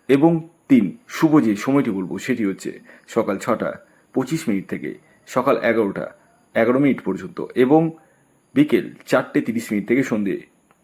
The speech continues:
ছটা নয় মিনিট পর্যন্ত। এর পরবর্তী তিন নম্বর যে রাশির নাম বলবো, যে রাশি আগামীকাল তেরোই আগস্ট বুধবার দিন হঠাৎ বা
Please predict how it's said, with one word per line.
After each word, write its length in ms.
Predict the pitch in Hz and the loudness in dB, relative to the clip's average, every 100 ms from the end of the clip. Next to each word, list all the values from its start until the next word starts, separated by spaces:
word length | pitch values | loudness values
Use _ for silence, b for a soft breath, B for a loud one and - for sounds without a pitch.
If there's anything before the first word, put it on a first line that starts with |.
| _ _ - | _ _ -4
ছটা 240 | 120 113 107 | -2 0 -2
নয় 160 | 95 95 | -2 -2
মিনিট 220 | 113 117 - _ _ | -4 -4 -12 _ _
পর্যন্ত। 360 | 110 104 82 78 67 - _ _ _ _ _ _ _ _ _ _ - | -4 -4 -8 -12 -16 -20 _ _ _ _ _ _ _ _ _ _ 0
এর 80 | 151 143 | 4 4
পরবর্তী 420 | 107 92 - - - _ _ _ - | 2 0 -12 -16 -16 _ _ _ 2
তিন 120 | 175 185 | 6 6
নম্বর 220 | 180 170 - | 6 4 4
যে 60 | 107 | 2
রাশির 280 | 117 151 127 | 2 2 2
নাম 80 | 104 101 | 0 -4
বলবো, 180 | 87 85 98 | -8 -4 0
যে 80 | 135 | 2
রাশি 180 | 139 - 76 | 2 0 0
আগামীকাল 400 | 123 147 127 90 87 | 4 4 2 -2 0
তেরোই 240 | 123 139 147 | 2 6 6
আগস্ট 220 | 107 87 - | 4 -4 -4
বুধবার 260 | 127 127 151 147 | 0 2 2 2
দিন 100 | 143 | 0
হঠাৎ 240 | 110 110 | -2 -2
বা 60 | 117 | -2